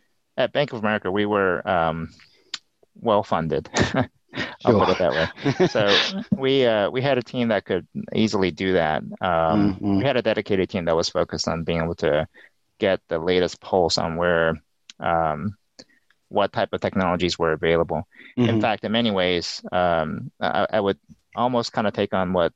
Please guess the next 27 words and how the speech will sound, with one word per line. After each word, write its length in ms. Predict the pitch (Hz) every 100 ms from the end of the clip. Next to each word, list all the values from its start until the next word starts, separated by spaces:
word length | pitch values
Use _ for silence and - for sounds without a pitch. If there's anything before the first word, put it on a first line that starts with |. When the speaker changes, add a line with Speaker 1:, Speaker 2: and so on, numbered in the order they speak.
| -
Speaker 1:
uh, 340 | 87 82 78
the 80 | 104
Goldman 320 | 98 98 90
Sachs 300 | 107 107 -
model, 400 | 85 85 82 85 - - -
uh, 300 | 92 85 82
Speaker 2:
Mm. 60 | 92
Speaker 1:
which 200 | 95 98
is 300 | 90 87 - _ _ _ _ _ _ _
if 260 | 123 113 _ 123
an 80 |
analyst 480 | 104 147 160 151 -
has 240 | - 120 -
to 80 |
tell 200 | 107 113
you 140 | 110 101
that 220 | 92 87
this 180 | 101 107
is 120 | 95
a 60 | 87
space 380 | - 98 90
you 80 | 95
need 160 | 95 90
to 60 | -
be 80 |
concerned 380 | - 90 113 101
about, 320 | 78 78 78